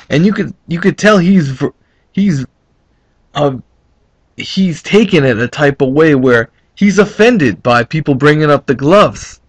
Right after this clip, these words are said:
<laughs> He's li-, you could tell 'cause his, his excuse is bullshit. <laughs> It is. It is. This is boxing. This is the Hurt Business. You know, and, and when you have an approved type of glove, and y-,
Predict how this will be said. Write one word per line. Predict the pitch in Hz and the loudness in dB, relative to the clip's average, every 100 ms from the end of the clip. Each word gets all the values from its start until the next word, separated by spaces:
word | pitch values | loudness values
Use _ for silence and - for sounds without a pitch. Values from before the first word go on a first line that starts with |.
| _ | _
<laughs> | _ | _
He's | - 196 180 226 175 | -2 0 4 2 2
li-, | 160 190 - - - | 2 0 -2 -20 -12
you | - 196 | -4 -2
could | 240 175 | -2 -2
tell | - 240 220 | 2 2 2
'cause | 214 220 | 2 0
his, | 226 214 - - _ | -2 -4 -8 -12 _
his | - 247 | -8 -4
excuse | 247 - 269 277 277 | -4 -4 -4 -4 -2
is | 226 | -2
bullshit. | 190 294 392 - - - - _ - | 2 4 2 0 -4 -4 -6 _ -12
<laughs> | - - | -6 0
It | 240 | 2
is. | 254 269 403 247 - _ _ - - - | 4 2 2 -2 -6 _ _ -20 -20 -6
It | 226 | -2
is. | 254 160 | 0 0
This | 220 | -4
is | 240 185 | -2 -2
boxing. | 180 208 240 - - 120 | 0 0 -2 -8 -14 -10
This | 160 | -8
is | 196 180 | -6 0
the | 170 | 2
Hurt | 180 196 156 | 4 2 2
Business. | 196 226 156 - - - _ _ _ _ _ - | 0 0 -4 -8 -20 -20 _ _ _ _ _ -10
You | 123 | -6
know, | 127 - | -6 -4
and, | 131 - | -6 -8
and | 135 135 _ - | -10 -12 _ -4
when | 139 | -2
you | 139 | 0
have | 147 185 190 | 0 0 0
an | |
approved | 151 - 202 185 - | -2 -2 -4 -4 -2
type | 175 170 | -2 0
of | 135 | -4
glove, | 117 165 202 101 - _ _ - _ _ _ _ | -2 2 2 0 -12 _ _ -20 _ _ _ _
and | 135 131 127 123 107 - _ _ _ _ _ | -8 -4 -4 -4 -8 -14 _ _ _ _ _
y-, | - | -20